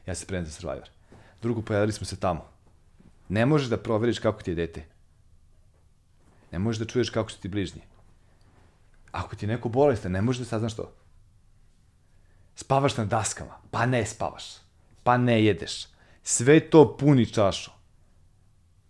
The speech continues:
U mom slučaju, to ono samo čujem, „Mamina pitaj”, kad sam vidio njenu sliku,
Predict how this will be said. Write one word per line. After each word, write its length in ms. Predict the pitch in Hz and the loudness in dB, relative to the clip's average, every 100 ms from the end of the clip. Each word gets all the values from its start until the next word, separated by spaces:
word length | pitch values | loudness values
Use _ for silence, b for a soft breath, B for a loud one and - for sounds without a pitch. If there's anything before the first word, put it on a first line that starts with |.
| _ _ - | _ _ -8
U 60 | |
mom 200 | 87 147 | 0 0
slučaju, 380 | - - 104 - | 0 -6 -8 -10
to 140 | - 107 | -10 -8
ono 100 | 101 | -6
samo 220 | - 120 | -8 -10
čujem, 280 | 110 110 87 - | -6 -8 -8 -10
„Mamina 420 | 95 110 120 107 | -4 -2 -2 -6
pitaj”, 380 | - 110 107 85 | -8 -10 -10 -10
kad 160 | - 80 | -14 -12
sam 160 | 95 | -8
vidio 180 | 104 101 | -6 -6
njenu 280 | 95 101 90 | -6 -6 -8
sliku, 460 | - 113 110 110 | -8 -4 -4 -6